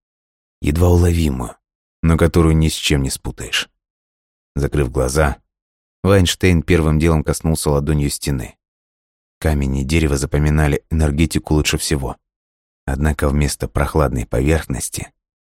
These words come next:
какую бы ощутил обычный человек, Альберт почувствовал под пальцами дорогую ткань мужского костюма. «Теневой», еле слышно произнес Вайнштейн, прислушиваясь к своим ощущениям.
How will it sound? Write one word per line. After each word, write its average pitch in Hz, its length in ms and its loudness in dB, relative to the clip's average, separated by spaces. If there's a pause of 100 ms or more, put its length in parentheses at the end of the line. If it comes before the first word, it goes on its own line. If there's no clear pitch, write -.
(180)
какую 73 360 -2
бы 69 160 2
ощутил 76 540 0
обычный 78 460 0
человек, 69 560 -2 (1000)
Альберт 76 400 0
почувствовал 71 580 -2
под - 220 -6
пальцами 71 540 -4 (340)
дорогую 73 560 0
ткань - 280 0
мужского 76 440 -2
костюма. - 540 -6 (1200)
«Теневой», 80 880 -4 (800)
еле 71 260 0
слышно 80 380 -2
произнес 73 480 0
Вайнштейн, 73 560 2
прислушиваясь 76 680 0
к - 60 -16
своим 73 300 0
ощущениям. 69 640 -2